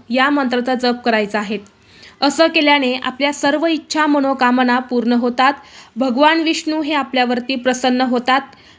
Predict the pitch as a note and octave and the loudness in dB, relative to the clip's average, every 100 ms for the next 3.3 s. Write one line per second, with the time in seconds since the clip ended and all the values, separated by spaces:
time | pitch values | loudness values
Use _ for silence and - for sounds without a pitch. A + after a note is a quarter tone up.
0 | - C#4+ C#4 C#4 B3+ B3+ C#4+ D4+ D4 G#3+ | -4 0 2 2 0 2 2 2 0 -2
1 | G3+ - _ _ - C4 C4 D#4 C4 C4 | -4 -10 _ _ -2 -2 -2 -4 -2 -2
2 | A#3 C#4 D4+ C#4+ - D4+ C#4+ A#3 A3+ A#3 | 0 2 2 -2 -2 -2 0 2 0 0
3 | A#3 G#3 G3+ | -4 -2 -8